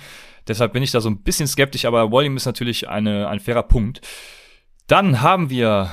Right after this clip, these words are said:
Michael Thomas, dessen Saison auch vorbei ist. Sehr überraschend, dass das jetzt nach der Trade-Deadline, äh, und nach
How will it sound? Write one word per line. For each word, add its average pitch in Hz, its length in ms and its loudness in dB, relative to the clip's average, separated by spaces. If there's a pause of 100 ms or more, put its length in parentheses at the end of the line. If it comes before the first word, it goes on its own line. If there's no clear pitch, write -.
(180)
Michael 151 320 0
Thomas, 208 440 -2
dessen 127 520 -6
Saison 113 300 -4
auch - 180 -2
vorbei 131 320 0
ist. 120 280 -8
Sehr 131 440 0
überraschend, 117 480 -2
dass 107 120 -6
das 110 140 -10
jetzt - 280 -10
nach 113 160 -4
der 110 100 -6
Trade-Deadline, 95 720 -6
äh, 95 600 -12
und 101 200 -10
nach 104 260 -2